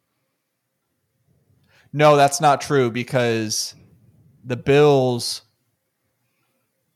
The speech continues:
mm, it gets dicey 'cause if the Bills were to lose, then I think the loser of Colts Texans would be out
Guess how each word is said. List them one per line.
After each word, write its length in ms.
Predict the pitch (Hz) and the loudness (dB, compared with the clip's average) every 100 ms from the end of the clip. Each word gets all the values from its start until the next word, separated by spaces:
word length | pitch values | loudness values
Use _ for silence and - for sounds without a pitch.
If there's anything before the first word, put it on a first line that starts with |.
| _ - | _ -14
mm, 360 | 127 131 131 113 _ _ _ _ _ _ _ _ | -10 -8 -8 -10 _ _ _ _ _ _ _ _
it 100 | - | -10
gets 180 | 139 156 | -8 -4
dicey 340 | 143 131 123 123 | 0 0 -2 -6
'cause 140 | 131 | -6
if 80 | 123 | -8
the 80 | 120 | -4
Bills 280 | 143 151 | -2 -2
were 120 | 139 131 | -2 -6
to 80 | |
lose, 540 | 117 117 113 104 120 - _ _ _ _ _ _ _ | -4 -4 -4 -6 -10 -18 _ _ _ _ _ _ _
then 540 | 127 127 113 110 107 107 _ _ _ _ _ | -8 -6 -6 -10 -14 -20 _ _ _ _ _
I 100 | 123 | -8
think 300 | 120 127 - | -6 -12 -8
the 80 | 127 | -8
loser 580 | 120 120 113 120 117 110 | -6 -8 -8 -8 -6 -4
of 340 | 110 104 101 - _ _ _ _ _ - _ _ _ _ _ _ _ _ _ _ - | -4 -4 -8 -18 _ _ _ _ _ -20 _ _ _ _ _ _ _ _ _ _ -12
Colts 380 | - 120 - | -8 -8 -10
Texans 800 | - - 104 - 104 90 - - _ _ _ _ _ _ _ _ _ _ _ _ _ _ _ 123 | -10 -10 -8 -10 -12 -12 -14 -16 _ _ _ _ _ _ _ _ _ _ _ _ _ _ _ -18
would 320 | 127 131 139 | -2 0 0
be 180 | 170 180 | -2 0
out 400 | 202 214 - | 0 -2 -8